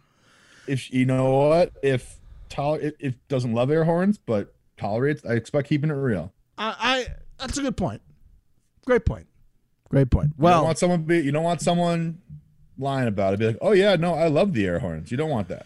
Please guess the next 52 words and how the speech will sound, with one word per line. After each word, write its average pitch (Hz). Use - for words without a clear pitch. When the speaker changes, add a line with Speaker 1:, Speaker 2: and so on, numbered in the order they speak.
Speaker 2:
You 294
know 285
what? 294
That's 285
a 269
really 262
good 240
point. 190
Like, 170
don't 285
lie 240
in 247
your 196
interviews 147
and 143
be 151
like, 151
"Oh, 208
yeah, 220
I 180
love, 185
like, 147
cleaning 151
bathrooms." 123
And 135
then 151
when 156
we, 151
like, 143
tell 165
you 160
you 151
need 151
to 143
clean 139
bathrooms, 143
you're 117
like, 110
"I 120
don't 175
really 143
like 175
it." 151
But 156
in 175
your 180
interview, 233
you 170
said 160
you 180
loved 220
it. 98